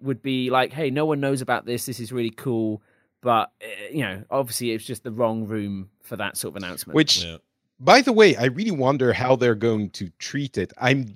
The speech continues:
Speaker 2: guessing that they, if they have Diablo four, they could launch, uh, Diablo Immortal at BlizzCon and it not be like, "Oh, you're, you know, you're abusing our trust."
Speaker 3: <laughs>
Speaker 2: It would be like, "Listen."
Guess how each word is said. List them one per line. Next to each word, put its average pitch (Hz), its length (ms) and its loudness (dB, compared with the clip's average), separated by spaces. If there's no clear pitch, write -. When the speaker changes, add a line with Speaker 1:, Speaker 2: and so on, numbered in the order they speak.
Speaker 2:
guessing 143 840 2
that 123 280 4
they, 127 340 6
if 190 140 4
they 202 120 8
have 151 180 6
Diablo 127 300 2
four, 98 460 -2
they 127 140 4
could 277 220 0
launch, 131 480 2
uh, 113 200 2
Diablo 113 320 4
Immortal 104 680 -2
at 107 180 0
BlizzCon 95 600 -2
and 131 200 4
it 131 160 4
not 131 260 4
be 113 180 0
like, 101 260 2
"Oh, 156 220 10
you're, 139 300 4
you 131 100 -2
know, 104 340 0
you're 98 260 -6
abusing 135 560 2
our 123 140 2
trust." 117 440 4
Speaker 3:
<laughs> - 260 -4
Speaker 2:
It - 60 -2
would 127 120 2
be 127 100 2
like, 113 220 4
"Listen." 185 340 6